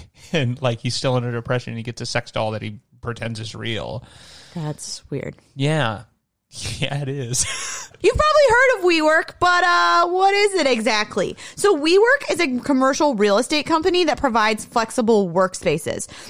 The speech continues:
Speaker 2: The offices are usually taken up by entrepreneurs and startup companies.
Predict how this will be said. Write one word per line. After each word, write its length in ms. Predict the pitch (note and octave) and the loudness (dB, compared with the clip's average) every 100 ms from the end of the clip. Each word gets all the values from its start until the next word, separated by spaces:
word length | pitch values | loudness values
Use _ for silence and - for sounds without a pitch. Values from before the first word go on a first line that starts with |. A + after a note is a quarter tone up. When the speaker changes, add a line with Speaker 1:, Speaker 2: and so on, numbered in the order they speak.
| - | -4
Speaker 2:
The 120 | C#4 | 2
offices 520 | B3 C#4+ A#4 A4 A4 | 4 4 2 0 2
are 100 | G4 | 2
usually 400 | D4 B3+ B3+ C#4 | 2 2 2 0
taken 340 | - B3 A3+ A3 | 2 0 0 0
up 220 | F#3+ - | -2 0
by 160 | A3+ - | -2 2
entrepreneurs 840 | F3+ F#3+ - A3+ F#3 F#3+ A#3+ C4+ - | 2 2 -2 0 2 2 0 -2 -4
and 340 | G#3+ G#3+ A3+ A3 | 0 2 0 -2
startup 440 | - F#3+ D3 - | 0 0 0 -6
companies. 540 | E3+ D#3 - - - | -6 -6 -10 -12 -12